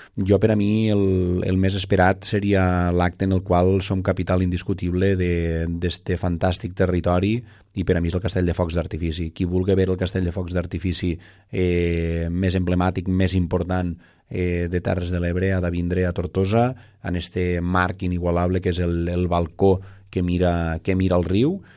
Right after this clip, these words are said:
i la veritat és que és un, és un dels actes que, que, que més m'agrada, que més gent, eh, s'aplega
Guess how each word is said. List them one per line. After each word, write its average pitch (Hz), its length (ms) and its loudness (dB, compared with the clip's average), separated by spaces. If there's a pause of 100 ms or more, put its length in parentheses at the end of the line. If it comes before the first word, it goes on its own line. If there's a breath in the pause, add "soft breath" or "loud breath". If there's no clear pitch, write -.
(180 loud breath)
i 85 800 -2
la 87 160 0
veritat 85 240 -2
és 92 80 -4
que 98 160 2
és 92 260 -4
un, 92 120 -2 (180)
és 107 160 2
un 117 80 6
dels 107 160 6
actes 95 320 4
que, 104 180 2 (720 loud breath)
que, 90 160 2
que 113 80 4
més 107 160 6
m'agrada, 110 400 6
que 110 80 2
més 101 300 2 (180)
gent, 101 380 4 (100)
eh, 85 480 0
s'aplega 117 480 2